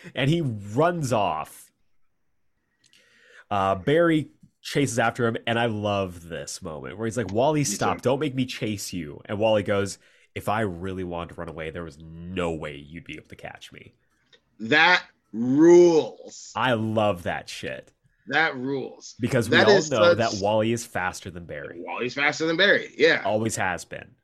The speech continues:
Speaker 2: And always will be.
Speaker 1: And so they get in an argument, and it's interesting to me because Barry is coming from basically the fan's perspective that, "Hey, you came back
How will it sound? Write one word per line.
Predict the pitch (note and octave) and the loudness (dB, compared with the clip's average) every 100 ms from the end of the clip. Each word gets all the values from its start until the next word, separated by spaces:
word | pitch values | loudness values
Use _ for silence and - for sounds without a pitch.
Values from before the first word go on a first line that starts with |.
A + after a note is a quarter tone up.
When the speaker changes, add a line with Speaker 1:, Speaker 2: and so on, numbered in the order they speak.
| _ _ _ _ | _ _ _ _
Speaker 2:
And | G#2+ | -10
always | G2+ G#2+ C3+ C#3+ | -8 -4 0 2
will | C3 | 2
be. | G2 - _ _ _ _ _ _ _ _ - - | 0 -12 _ _ _ _ _ _ _ _ -16 -4
Speaker 1:
And | A2+ G2+ | -4 -2
so | C3 A#2 | -2 -2
they | G2 C3+ D#3+ | 0 0 0
get | D3 B2 | -2 -4
in | G#2+ | -4
an | |
argument, | G2+ G2+ G#2 G2+ G2 - B2 | -4 -4 -4 -6 -6 -8 -4
and | A#2+ A2+ A2+ - _ _ _ _ _ _ _ _ - | -2 -4 -6 -14 _ _ _ _ _ _ _ _ -4
it's | E3+ - | -4 -2
interesting | F#3+ A3 C4 B3+ F#3+ D3+ | -8 -6 -6 -6 -8 -8
to | - G#2+ | -10 -10
me | G2 F2+ E2+ D#2 E2+ _ | -8 -8 -10 -14 -20 _
because | A2+ G#2+ A2 G2+ G2+ G2 G2 - _ _ _ A2+ | -10 -8 -6 -4 -4 -6 -8 -12 _ _ _ -20
Barry | F#2 C#3+ F3+ A3 F#3+ | -4 -2 -2 -2 -2
is | D3+ | -4
coming | - C3 B2 A#2+ | -6 -6 -4 -6
from | A2+ - A2 G2 F#2 F#2 _ _ _ _ _ G#2 - | -10 -4 -2 -2 -6 -14 _ _ _ _ _ -16 -2
basically | C3 E3+ - - C#3 A#2 | -2 0 -4 -4 -2 0
the | A2 | -2
fan's | - A2 G2 F#2 | -4 -6 -6 -8
perspective | - - - D2+ _ - - _ _ _ _ _ _ _ A2 | -16 -20 -14 -16 _ -20 -20 _ _ _ _ _ _ _ -6
that, | G2 F#2+ _ | -4 -6 _
"Hey, | - - D3+ E2 - _ _ _ _ _ _ _ | -18 -4 -2 -2 -12 _ _ _ _ _ _ _
you | A#2 G3 | -8 -4
came | F#3+ E3 C3 | -2 -2 -2
back | B2+ G2 F#2+ - | -2 -2 -4 -10